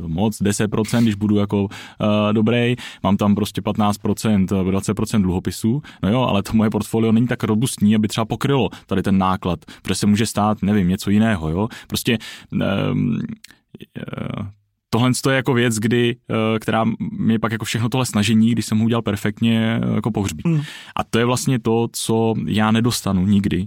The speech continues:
Speaker 1: tímhle s tím kopírováním toho portfolia a tím jako sledováním a učením nebo s-, slepým následováním lidí, kteří vlastně jako,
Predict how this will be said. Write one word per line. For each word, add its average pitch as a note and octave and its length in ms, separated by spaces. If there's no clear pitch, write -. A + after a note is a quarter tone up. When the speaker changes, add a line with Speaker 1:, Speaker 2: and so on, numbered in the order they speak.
Speaker 1:
tímhle G2+ 280
s - 60
tím G#2+ 160
kopírováním G2+ 680
toho G2+ 160
portfolia G2 560
a - 160
tím G2 280
jako G2 200
sledováním G2+ 800
a G2 220
učením G#2+ 680
nebo F#2 300
s-, - 320
slepým A2+ 320
následováním G#2 920
lidí, G#2 280
kteří G#2+ 260
vlastně G#2 440
jako, G#2 360